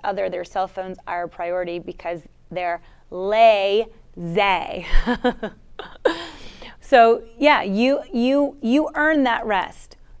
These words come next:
Don't let the enemy try to talk you out of it. Don't say you have to keep going. What good are we? What good are we as a person to our friends? What good are we as a mom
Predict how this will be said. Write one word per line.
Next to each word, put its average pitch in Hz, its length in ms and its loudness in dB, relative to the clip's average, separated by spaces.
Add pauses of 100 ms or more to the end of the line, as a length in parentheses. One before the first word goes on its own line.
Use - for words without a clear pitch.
(180)
Don't 285 420 4
let 294 160 -2
the 277 180 0
enemy 262 300 0
try 240 220 2
to 233 80 -2
talk 226 320 0
you 233 100 0
out 196 160 2
of 190 120 -6
it. 196 220 -2 (680)
Don't 226 280 -2
say 254 200 0
you 254 80 0
have 240 180 0
to - 80 -12
keep - 300 -8
going. 196 420 -8 (380)
What 294 600 2
good 277 280 6
are 196 320 -2
we? - 420 -8 (440)
What 349 360 6
good 370 200 4
are 359 140 2
we 311 220 2
as 233 180 4
a 190 60 0
person 349 720 2 (520)
to 302 160 2
our 240 120 6
friends? 320 760 0 (260)
What 311 320 4
good 302 180 8
are 294 160 8
we 262 300 0
as 233 320 6 (100)
a 226 220 0
mom 269 840 2